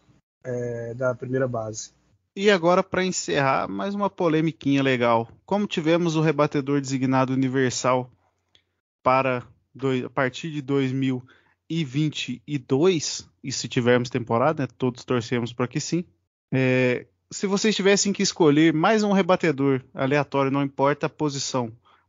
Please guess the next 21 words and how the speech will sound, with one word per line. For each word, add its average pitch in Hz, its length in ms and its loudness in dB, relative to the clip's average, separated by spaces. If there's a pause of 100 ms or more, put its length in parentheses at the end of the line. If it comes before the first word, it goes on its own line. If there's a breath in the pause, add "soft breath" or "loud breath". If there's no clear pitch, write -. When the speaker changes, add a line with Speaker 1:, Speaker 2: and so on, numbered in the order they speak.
Speaker 2:
pra 160 200 4
ser 160 300 -2
o 156 60 -2
nosso, 156 500 -4
digamos, 131 420 -4
rebatedor 139 720 0 (100)
designado 131 880 -2
dessa 127 260 -6
seleção, 131 460 -4
quem 156 180 -2
seria? 123 480 0 (420)
Wolpe, 123 340 -2
se - 60 -20
você 127 80 -6
quiser 113 220 -4
começar. 113 520 -4 (280)
Speaker 1:
Eita, 147 640 6
pergunta 147 720 6 (200)
complicada, 151 720 4
hein, 185 80 6
Zanetti? 135 480 2